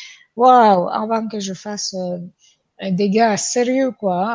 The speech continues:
pour, pour ma santé, peut-être, parce que, comme tu dis, la colère, ça te vide, quoi, euh, totalement, quoi, hein. Je l'ai expérimenté, je sais ce que c'est aussi. <laughs> Donc, euh, avant que tu, ça t'arrive, tu dis, grâce à ça,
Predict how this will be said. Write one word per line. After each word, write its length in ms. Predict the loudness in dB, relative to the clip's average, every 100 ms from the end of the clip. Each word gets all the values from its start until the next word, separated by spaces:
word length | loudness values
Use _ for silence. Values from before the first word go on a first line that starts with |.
| -6
pour, 220 | -4 -4 -4
pour 120 | -4
ma 120 | -2
santé, 440 | -4 -6 -2 -4 -2
peut-être, 320 | -4 -2 -2
parce 160 | -4 -6
que, 100 | -4
comme 180 | -2 -2
tu 140 | -2
dis, 180 | 0 0
la 140 | 0 0
colère, 360 | 0 0 2 0
ça 160 | -6
te 120 | -4
vide, 300 | -2 0 0 -2
quoi, 280 | -4 -2 -2 -4
euh, 300 | -6 -6 -4 -4
totalement, 540 | -4 -2 0 0 -4
quoi, 220 | 0 0
hein. 340 | 2 0 0 2
Je 100 | 2
l'ai 80 |
expérimenté, 600 | 2 0 -2 0 0 0 0
je 140 | 0
sais 200 | 0 -2
ce 80 | -4
que 120 | -4
c'est 240 | -4 -4
aussi. 580 | -4 -4 -4 0 2 2 0 -8 -6
<laughs> 220 | -8 -4
Donc, 260 | -2 0 0
euh, 300 | 2 2 0 -6 -20 -4
avant 340 | 0 2 2 0
que 80 | -4
tu, 180 | 0 0
ça 200 | 0 -2
t'arrive, 440 | 0 0 0 -4
tu 140 | -6 -6
dis, 160 | -2
grâce 360 | -2 0 -2 -4
à 80 | -8
ça, 240 | -6 -8